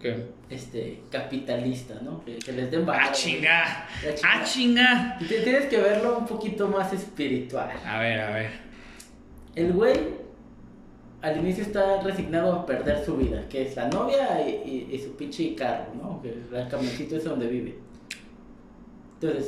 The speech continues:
Speaker 2: para
Speaker 1: ¿Cómo
Speaker 2: recuperar
Speaker 1: que resignado a perder su vida?
Speaker 2: Sí, o sea, no quiere quedarse con los sordos. Está resigna-, está, está, se aferra a su vida.
Speaker 1: Ah, ok.
Speaker 2: Después se resigna y se queda con los sordos. Encuentra una nueva vida, hace amigos.
Speaker 1: No, o sea, pues
Speaker 2: No,
Speaker 1: él,
Speaker 2: espérate,
Speaker 1: él todavía
Speaker 2: no.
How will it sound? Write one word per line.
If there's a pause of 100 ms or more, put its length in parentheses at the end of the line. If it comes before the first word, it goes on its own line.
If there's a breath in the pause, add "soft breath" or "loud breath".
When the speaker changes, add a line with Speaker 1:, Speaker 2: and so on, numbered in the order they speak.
(140)
Speaker 2:
para
Speaker 1:
¿Cómo (220)
Speaker 2:
recuperar
Speaker 1:
que
resignado
a
perder
su
vida?
Speaker 2:
Sí,
o
sea,
no
quiere
quedarse
con
los
sordos.
Está
resigna-,
está,
está,
se
aferra
a
su
vida. (640)
Speaker 1:
Ah,
ok.
Speaker 2:
Después
se
resigna
y
se
queda
con
los
sordos. (680)
Encuentra
una
nueva
vida,
hace
amigos. (400 loud breath)
Speaker 1:
No,
o
sea,
pues
Speaker 2:
No,
Speaker 1:
él, (100)
Speaker 2:
espérate,
Speaker 1:
él
todavía
Speaker 2:
no.